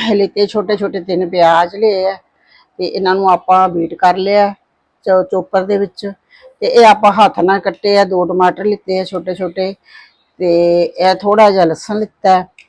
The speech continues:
ਤੇ ਕਲੀਆਂ ਲਸਣ ਦੀਆਂ, ਤੇ ਥੋੜਾ ਜਿਹਾ ਅਦਰਕ ਲਿੱਤਾ ਹੈ, ਤੇ ਤਿੰਨ ਚਾਰ ਮਿਰਚਾਂ ਲਿੱਤੀਆਂ ਹਰੀਆਂ। ਇਹਦੇ ਚ ਆਪਾਂ ਇੱਧਰ ਤੇਲ ਲਿੱਤਾ ਹੈ, ਇਹ ਕੁੱਕਰ ਰੱਖਿਆ ਹੈ, ਗੈਸ ਬਾਲ ਲਈ ਹੈ, ਤੇ ਆਪਾਂ ਇਹ ਦੋ ਕੜਛੀਆਂ ਤੇਲ ਦੀਆਂ ਲਿੱਤੀਆਂ, ਸਰੋਂ ਦੇ ਤੇਲ ਦੀਆਂ। ਤੁਸੀਂ ਕੋਈ ਵੀ ਰਿਫਾਈਨਡ ਵਿੱਚ,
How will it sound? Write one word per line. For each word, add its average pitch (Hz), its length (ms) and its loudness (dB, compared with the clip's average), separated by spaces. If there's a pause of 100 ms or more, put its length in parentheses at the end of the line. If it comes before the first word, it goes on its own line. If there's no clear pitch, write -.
(300)
ਤੇ 170 400 0
ਕਲੀਆਂ 170 340 0
ਲਸਣ 180 300 -2
ਦੀਆਂ, 175 360 0 (180)
ਤੇ 170 180 0
ਥੋੜਾ 185 300 0
ਜਿਹਾ 175 260 2
ਅਦਰਕ 208 280 -4
ਲਿੱਤਾ 202 320 0
ਹੈ, 175 160 0 (360)
ਤੇ 180 180 -2
ਤਿੰਨ 165 220 -4
ਚਾਰ 160 280 2
ਮਿਰਚਾਂ 160 360 -6
ਲਿੱਤੀਆਂ 165 400 -6
ਹਰੀਆਂ। 175 260 -8
ਇਹਦੇ 233 160 -2
ਚ 233 80 -10
ਆਪਾਂ 202 440 0
ਇੱਧਰ 202 280 0
ਤੇਲ 196 360 -4
ਲਿੱਤਾ 196 360 0
ਹੈ, 196 100 -16 (340)
ਇਹ 190 40 -12
ਕੁੱਕਰ 208 300 -4
ਰੱਖਿਆ 196 340 -2
ਹੈ, 190 80 0
ਗੈਸ 175 340 0
ਬਾਲ 175 200 0
ਲਈ 196 300 -2
ਹੈ, 208 140 0 (640)
ਤੇ 180 300 -4
ਆਪਾਂ 190 260 0
ਇਹ 208 140 2
ਦੋ 175 200 -6
ਕੜਛੀਆਂ 196 380 -10
ਤੇਲ 175 280 -2
ਦੀਆਂ 208 160 -4
ਲਿੱਤੀਆਂ, 202 300 -6
ਸਰੋਂ 202 240 -8
ਦੇ 208 120 -6
ਤੇਲ 190 280 -6
ਦੀਆਂ। 202 220 -6
ਤੁਸੀਂ 190 260 -16
ਕੋਈ 185 240 0
ਵੀ 196 60 2
ਰਿਫਾਈਨਡ 175 380 -2
ਵਿੱਚ, 180 180 -4